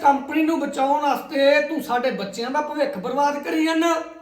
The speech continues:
ਸਾਡੀਆਂ ਭੈਣਾਂ ਗਰਭਵਤੀ ਆ ਜਿਹੜੀਆਂ ਪੰਜਾਬ ਦੇ ਵਿੱਚ, ਉਹਨਾਂ ਦੇ ਸਰੀਰ ਦਾ ਘਾਣ ਕਰੀ ਜਾਂਦਾ, ਸਿਰਫ ਇਸ ਕੰਪਨੀ ਨੂੰ ਬਚਾਉਣ ਵਾਸਤੇ। ਇਹ ਗੱਲਾਂ ਮੈਂ ਆਪਦੇ ਕੋਲੋਂ ਨਹੀਂ ਕਹਿ ਰਿਹਾ, ਕਾਗਜ਼ ਬੋਲਣਗੇ ਜਨਾਬ, ਕਾ-, ਕਾਗਜ਼।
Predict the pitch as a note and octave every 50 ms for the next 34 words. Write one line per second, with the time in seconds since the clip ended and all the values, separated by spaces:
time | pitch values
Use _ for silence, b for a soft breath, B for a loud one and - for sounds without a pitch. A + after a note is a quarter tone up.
0 | - - _ _ _ _ _ _ _ _ _ _ _ _ _ - - A3 A#3+ A#3+
1 | - - C#4 C#4+ D#4 D#4 D4+ D#4 D#4 D4 C4 A#3+ A#3+ C4 C#4+ C#4 A#3 C4 D4 D#4
2 | D4 - C#4+ C#4+ - C#4 C#4+ D4 C#4+ C#4+ C#4 - C#4+ D4 C#4+ C#4+ C#4+ B3+ A#3+ B3+
3 | B3 B3 B3 B3 A#3+ A#3+ D4 D4 C4+ B3 A#3+ A#3+ - C4+ B3+ B3+ C#4 C#4+ - C4
4 | C#4 C#4 C#4+ D4+ D4+ D4+ D4+ C#4 - - C4 A3 A#3 A#3+ A#3+ B3 - D4 D4 D4
5 | D4 C#4+ C4+ A3+ F#3+ F3 - B3+ B3+ C4+ C4+ C4+ C#4+ C#4+ C#4 C#4+ D4 C#4+ C4+ C#4+
6 | - - - - - - _ _ _ _ _ - - A#3+ A#3+ A#3+ C4 B3+ A#3+ A#3+
7 | - - G#3+ G3+ G3 - A#3+ B3 C#4 C#4+ C#4+ C#4 A#3+ - - C4 C4+ C4+ C4+ C4+
8 | B3+ - - - - - - - _ _ _ _ _ _ _ _ _ _ _ _
9 | _ _ _ _ _ - B3+ D#4 D#4+ - C4+ C#4 C#4 C#4+ D4+ D#4+ D#4 D4 D4+ D4+
10 | D4 D4 - D#4 D4 D4+ D4+ C#4 C4 C#4 C#4+ C#4+ D4 D#4 - - D4 D4+ D4+ D#4
11 | D#4 D4+ - D4+ C4+ C4 C4 C4 C4 D4 C#4+ C4 C4 C4 C4 C#4+ C#4+ D4+ C#4 D4+
12 | - - C4 B3+ B3 B3+ C#4+ D#4 D#4+ D#4+ D#4 C#4 - C4+ C4 C4 C4 C4+ C4+ C4+
13 | C4+ C4+ C4 C4 C4 C#4 D#4 C#4+ D#4